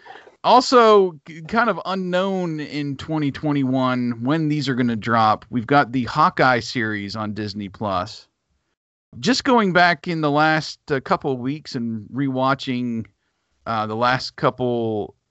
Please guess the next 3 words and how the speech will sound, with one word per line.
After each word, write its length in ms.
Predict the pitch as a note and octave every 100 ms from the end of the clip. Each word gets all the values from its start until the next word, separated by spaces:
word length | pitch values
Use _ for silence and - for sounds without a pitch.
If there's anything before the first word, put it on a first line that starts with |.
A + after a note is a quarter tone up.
| -
Avengers 600 | A2+ A#2+ C3 A#2+ B2 A2+
movies 760 | A#2+ A#2+ A#2 A#2 A2+ A2 - - -
and 640 | A2 A2 G#2+ G#2 G2+ -